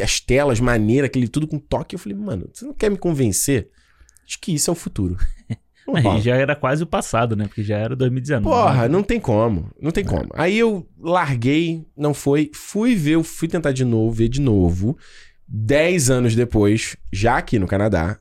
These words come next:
Speaker 1: antes de sair o dois mil e quarenta e nove.
Speaker 2: Isso. Aquela coisa, né? Aquela coisa pra você vai ver pra poder ver o outro,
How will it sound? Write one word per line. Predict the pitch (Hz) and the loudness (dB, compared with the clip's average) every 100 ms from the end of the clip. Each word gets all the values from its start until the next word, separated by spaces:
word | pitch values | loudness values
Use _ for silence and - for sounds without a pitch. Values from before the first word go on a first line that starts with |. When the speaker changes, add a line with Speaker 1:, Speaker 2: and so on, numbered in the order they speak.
| - | -2
Speaker 1:
antes | 139 139 139 | 0 0 -2
de | 135 | -2
sair | 135 117 | 0 2
o | |
dois | 117 110 | 2 0
mil | |
e | 107 | 2
quarenta | 113 113 | 0 0
e | 147 | 0
nove. | 113 110 90 | 0 2 0
Speaker 2:
Isso. | - | -2
Aquela | 101 127 160 | -4 -2 0
coisa, | 131 143 | 0 0
né? | 131 110 | -2 -4
Aquela | - 120 | -2 -4
coisa | 120 127 131 | -2 -4 -2
pra | 135 | -4
você | 131 131 | -2 -2
vai | 135 123 | 0 0
ver | 131 147 | 0 0
pra | 156 160 | -2 -2
poder | - 147 143 | -2 0 0
ver | 143 | 0
o | 151 | 2
outro, | 107 92 | 0 -2